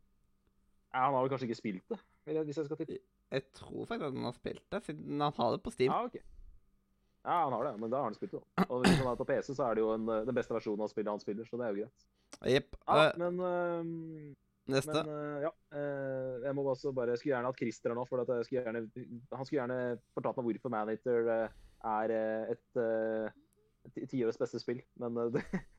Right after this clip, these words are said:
Speaker 1: det, det kan, det kan, den, det spørsmålet kan jeg ikke stille han nå, dessverre.
Speaker 2: Mhm.
Speaker 1: Han pratet jo om Maneater som om jeg, han ikke hadde sett et bedre spill i hele sitt liv.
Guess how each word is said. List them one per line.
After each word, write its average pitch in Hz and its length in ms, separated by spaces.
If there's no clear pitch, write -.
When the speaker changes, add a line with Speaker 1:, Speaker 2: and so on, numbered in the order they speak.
Speaker 1:
det, 139 120
det 151 160
kan, 135 240
det 139 100
kan, 131 140
den, 135 300
det 139 100
spørsmålet 135 340
kan 127 140
jeg 120 80
ikke 135 100
stille 117 160
han 120 80
nå, 120 120
dessverre. 117 360
Speaker 2:
Mhm. - 180
Speaker 1:
Han 127 120
pratet 117 260
jo 110 80
om 113 80
Maneater 107 420
som 113 160
om 110 100
jeg, 107 560
han 113 160
ikke 110 200
hadde 104 120
sett 107 180
et 107 100
bedre 101 160
spill 104 200
i - 40
hele 98 80
sitt 101 160
liv. - 80